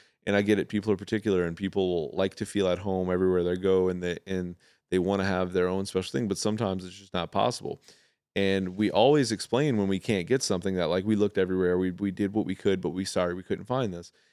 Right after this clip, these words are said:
When people still get upset after that, if we said, like, uh, like, "What else do you expect? I, I'm not gonna, like, fucking Harry Potter it out of the sky. Like, it's not gonna, if it, I can't make it exist, I can't make it exist."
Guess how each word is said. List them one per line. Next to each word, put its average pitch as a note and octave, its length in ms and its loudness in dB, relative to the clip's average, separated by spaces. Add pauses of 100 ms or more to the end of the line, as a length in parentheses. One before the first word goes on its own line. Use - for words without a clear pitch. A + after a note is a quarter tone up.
(120)
When A#2 120 -4
people F#3 200 -2
still A2+ 280 2
get G#2 160 2
upset F2+ 300 0
after F2+ 240 0
that, F2+ 200 2
if F#2 100 -4
we G2+ 120 -2
said, F#2+ 240 0
like, F2 200 -4 (360)
uh, A#2+ 80 4
like, A#2 240 2
"What A#2 180 6
else C3+ 160 4
do - 80 0
you A#2 100 4
expect? - 600 0
I, F#2+ 80 2
I'm G2+ 180 2
not A2+ 140 2
gonna, G#2+ 220 0
like, F#2+ 360 -2
fucking G2+ 300 -2
Harry G2+ 260 2
Potter G2 340 2
it F#2 40 4
out F2 100 2
of F2 80 0
the F2 60 -2
sky. A#2 340 2
Like, D#2+ 220 0
it's F2+ 160 -8
not G#2 160 2
gonna, F#2 280 -2
if G2 140 -2
it, G2+ 180 -4
I - 80 0
can't B2 220 -2
make G#2 140 -2
it F2+ 80 -6
exist, A#2 300 -8
I D#3+ 40 -10
can't F#2+ 220 -6
make F2+ 120 -6
it G2 60 -16
exist." A2 360 -6